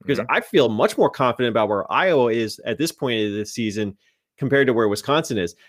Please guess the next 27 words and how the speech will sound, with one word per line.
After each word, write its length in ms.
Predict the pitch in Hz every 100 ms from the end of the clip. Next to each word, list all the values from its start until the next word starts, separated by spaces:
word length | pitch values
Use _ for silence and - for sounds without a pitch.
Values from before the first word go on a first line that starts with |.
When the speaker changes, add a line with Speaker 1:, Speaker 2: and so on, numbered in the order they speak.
| _
Speaker 1:
I 120 | - 196
get 360 | 127 170 185
that 260 | 131 127 - -
maybe 300 | 123 151 147
Wisconsin 560 | 156 - 151 156 160
is 320 | 139 117 110 - 117
due 180 | 107 165
for 220 | 147 147
one 160 | 127 151
of 80 |
those 240 | 147 139 113
good 340 | 104 131 151
performances, 720 | - - 131 170 202 233 - -
especially 420 | 123 - 151 170
out 100 | 151
of 80 | 131
Graham 220 | 143 151
Mertz, 360 | 131 175 - - _ _ -
uh, 200 | 117 117
who 200 | 123 110
really 300 | 107 151 156
took 180 | 143
the 100 | -
Big 200 | 113 143
Ten 160 | - 151
by 100 | 135
storm 400 | - 135 170 151